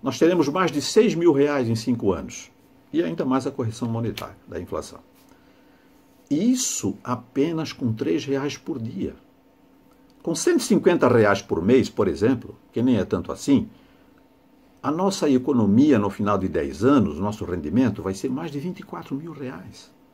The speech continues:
Se nós economizarmos, então, quinhentos reais por mês e investirmos a meio por cento de juros ao mês, nós teremos, ao final de dez anos, mais de oitenta e um mil reais.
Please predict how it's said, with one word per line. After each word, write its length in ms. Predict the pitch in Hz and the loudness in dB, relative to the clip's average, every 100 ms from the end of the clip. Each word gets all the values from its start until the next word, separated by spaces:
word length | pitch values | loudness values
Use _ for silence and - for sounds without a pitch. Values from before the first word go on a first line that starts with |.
| _ _ _ _ _ _ _ _ | _ _ _ _ _ _ _ _
Se 140 | - 190 | -4 0
nós 240 | 277 254 | 2 2
economizarmos, 720 | 240 160 160 147 123 156 120 | 2 0 0 2 2 2 2
então, 220 | 107 107 127 | 2 2 2
quinhentos 680 | 143 131 175 233 208 98 | 4 4 6 4 4 -2
reais 400 | 107 104 110 113 | 0 2 2 0
por 200 | - 87 | -2 -4
mês 300 | 92 110 87 | 2 2 0
e 100 | 87 | -2
investirmos 640 | 98 82 85 - 113 98 | 0 0 -4 0 2 2
a 80 | 92 | 2
meio 400 | 87 123 233 208 | 0 4 4 4
por 160 | - 101 | 2 -4
cento 320 | - 117 110 | 0 0 0
de 120 | 82 | -6
juros 380 | 85 147 98 - - _ _ _ _ _ _ _ | 0 0 0 -6 -20 _ _ _ _ _ _ _
ao 140 | - 73 | -10 0
mês, 420 | 131 127 - - _ | 2 2 -4 -16 _
nós 220 | 117 123 - | -4 -4 2
teremos, 540 | 131 131 175 117 107 | 4 4 4 2 2
ao 80 | 107 | 0
final 300 | - 113 127 | 0 2 2
de 100 | 110 | 2
dez 360 | 110 110 85 | 4 4 2
anos, 200 | 127 151 | 0 0
mais 340 | 110 147 202 190 | 0 2 2 2
de 100 | 165 | 2
oitenta 380 | 147 185 185 156 | 2 0 -2 -2
e 80 | |
um 80 | 156 | -4
mil 220 | 151 165 | -4 -6
reais. 600 | 147 139 180 - - - | -4 -6 -8 -14 -18 -20